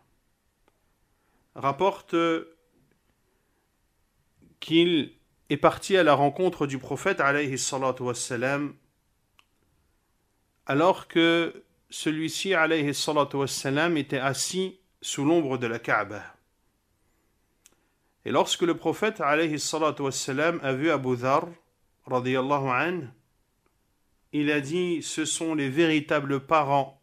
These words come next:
perdants. Ce sont les véritables perdants par le Seigneur de la Kaaba." Abu Dharr radiyallahu anhu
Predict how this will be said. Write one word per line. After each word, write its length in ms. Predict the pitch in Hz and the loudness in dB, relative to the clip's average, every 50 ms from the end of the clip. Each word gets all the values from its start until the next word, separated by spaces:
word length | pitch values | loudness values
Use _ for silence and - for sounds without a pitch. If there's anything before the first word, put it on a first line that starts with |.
| _ - | _ 0
perdants. 560 | 190 185 175 156 139 131 139 131 120 - - _ _ _ _ _ _ _ _ _ _ _ _ _ _ _ _ _ _ _ - - - _ _ _ | 0 0 0 0 -2 -2 -2 -2 -4 -4 -8 _ _ _ _ _ _ _ _ _ _ _ _ _ _ _ _ _ _ _ -20 -20 -20 _ _ _
Ce 200 | - - - - | -12 -8 -6 -4
sont 500 | 139 - - - 180 185 190 190 180 165 - _ _ _ _ _ _ _ _ _ _ _ - | -2 -2 0 0 0 0 0 0 -2 -4 -10 _ _ _ _ _ _ _ _ _ _ _ -8
les 140 | 110 123 131 | -4 -2 -2
véritables 920 | 123 131 165 165 151 156 147 151 - 165 160 156 139 139 139 139 135 139 | 0 2 2 2 2 0 -2 0 2 2 2 2 0 -2 -2 -2 -4 -4
perdants 720 | - 185 185 180 156 151 139 131 147 143 135 127 - - _ _ _ _ _ _ _ _ _ _ _ _ _ _ _ _ _ _ _ _ _ | -2 0 0 0 0 -2 -2 -2 -2 -2 -2 -4 -8 -14 _ _ _ _ _ _ _ _ _ _ _ _ _ _ _ _ _ _ _ _ _
par 180 | - 135 131 143 | 2 2 2 2
le 120 | 131 127 | 2 0
Seigneur 640 | 123 - - - 165 165 156 147 139 131 123 120 107 | 0 -2 0 0 2 2 4 4 2 2 2 0 0
de 100 | 123 113 | -2 -4
la 120 | 110 113 | -4 -4
Kaaba." 640 | 110 - 139 117 104 104 101 107 104 95 92 - - - _ _ _ _ _ _ _ _ _ _ _ _ _ _ _ _ _ _ _ _ _ _ _ _ _ _ _ _ _ _ _ _ _ _ _ _ _ _ _ _ _ _ _ _ _ _ _ _ _ _ _ _ _ _ _ _ _ _ _ _ _ _ | -4 -4 -4 -4 -4 -4 -6 -8 -10 -10 -12 -16 -18 -20 _ _ _ _ _ _ _ _ _ _ _ _ _ _ _ _ _ _ _ _ _ _ _ _ _ _ _ _ _ _ _ _ _ _ _ _ _ _ _ _ _ _ _ _ _ _ _ _ _ _ _ _ _ _ _ _ _ _ _ _ _ _
Abu 280 | - 143 139 143 151 147 | -8 -4 0 0 2 2
Dharr 220 | 139 170 185 196 | 4 4 4 6
radiyallahu 540 | 180 160 143 139 139 135 139 139 143 131 135 131 | 4 2 0 0 -2 -2 0 0 0 0 0 0
anhu 360 | 127 147 175 190 185 156 | 0 0 0 -2 -4 -8